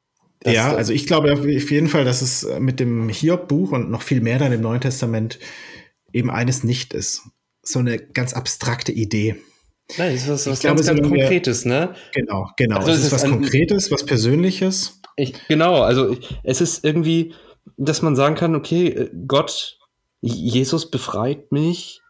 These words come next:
Speaker 1: von der Angst vor dem Tod.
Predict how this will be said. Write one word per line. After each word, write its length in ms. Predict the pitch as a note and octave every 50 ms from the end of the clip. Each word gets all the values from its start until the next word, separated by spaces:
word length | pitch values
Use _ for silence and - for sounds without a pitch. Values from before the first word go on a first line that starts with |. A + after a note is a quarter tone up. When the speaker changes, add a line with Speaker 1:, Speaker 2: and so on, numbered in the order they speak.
| _ _ _ _ _ _ _ _ - C4 -
Speaker 1:
von 840 | - - - - - C3 B2+ B2 B2 B2 A#2+ B2 A#2+ - - - _ -
der 180 | A2 G2 -
Angst 260 | A2+ A#2+ B2+ B2+ - -
vor 120 | - C3
dem 200 | B2 A2+ A2 A2+
Tod. 580 | - - - A#2 A#2 C3+ - - - - -